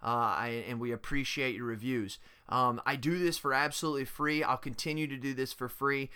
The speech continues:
The only thing I ask is that with a little bit of my time that I'm using, if you could just take a little bit of your time and review us. By you doing that, we show up in more lists for insurance agents.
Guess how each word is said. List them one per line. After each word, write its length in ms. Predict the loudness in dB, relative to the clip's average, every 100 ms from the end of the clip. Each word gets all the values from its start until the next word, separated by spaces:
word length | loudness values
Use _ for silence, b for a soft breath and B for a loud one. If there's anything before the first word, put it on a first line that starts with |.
| B 0
The 80 |
only 160 | 2 2
thing 240 | 0 0
I 80 | 2
ask 440 | 4 2 2 -2 -4
is 120 | -2
that 200 | 0 0
with 220 | -2 -2
a 40 |
little 260 | 0 0 2
bit 120 | 4
of 80 | 4
my 220 | 4 2
time 380 | 0 0 2 2
that 100 | 2
I'm 140 | 0
using, 420 | 0 -2 -2 -2 -4
if 100 | -6
you 120 | -6
could 100 | -6
just 160 | -6
take 220 | -4 -2 0
a 40 |
little 220 | 0 2
bit 140 | 2 0
of 60 |
your 200 | 0 0
time 420 | 2 4 4 2 -4 B B -6
and 320 | -2 -2 -2
review 440 | -2 0 0 0
us. 160 | -2 -6
By 160 | -4
you 180 | -2 0
doing 380 | 2 4 4 4
that, 320 | 2 2 0
we 80 | -4
show 280 | -2 2 2
up 160 | 2 -2
in 120 | -4
more 280 | 0 2 2
lists 400 | 2 0 0 -2
for 180 | -4 -4
insurance 540 | -2 2 2 2 0
agents. 420 | -2 -2 -4 -6